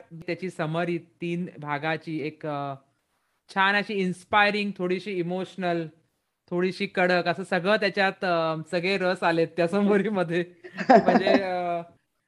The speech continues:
Speaker 1: आपण, अ, परत भेटणारच आहोत नवीन, अ, एक एपिसोड घेऊन, पण जरा एक ब्रेक घेणार आहे दोन तीन महिन्याचा. अ, maybe पुढच्या वर्षी, म्हणजे आता दोन हजार तेवीस सालीच, अ, मी काहीतरी छान घेऊन येईन.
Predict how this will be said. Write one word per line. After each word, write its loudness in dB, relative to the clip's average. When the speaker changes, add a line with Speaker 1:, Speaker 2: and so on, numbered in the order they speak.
Speaker 1:
आपण, -4
अ, -8
परत -6
भेटणारच -2
आहोत -2
नवीन, -2
अ, -4
एक -8
एपिसोड -4
घेऊन, -6
पण -4
जरा 2
एक -2
ब्रेक -2
घेणार 0
आहे 2
दोन -6
तीन -6
महिन्याचा. -10
अ, -6
maybe -2
पुढच्या -2
वर्षी, -2
म्हणजे -10
आता -8
दोन -8
हजार -6
तेवीस -6
सालीच, -6
अ, -6
मी -10
काहीतरी -10
छान -8
घेऊन -8
येईन. -10